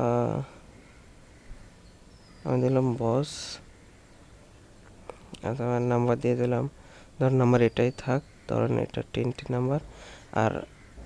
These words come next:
এখানে আপনি যে দিয়ে Samsung মোবাইল হয়ে থাকে, তো এখানে ক্লিক করুন। আমি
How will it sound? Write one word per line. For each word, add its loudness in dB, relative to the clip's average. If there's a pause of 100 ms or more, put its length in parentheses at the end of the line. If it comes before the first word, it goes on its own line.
এখানে 4
আপনি 4 (340)
যে 6 (260)
দিয়ে 4 (680)
Samsung 4
মোবাইল 8
হয়ে 2
থাকে, 0 (440)
তো -10
এখানে 2 (120)
ক্লিক 4
করুন। 6 (260)
আমি 2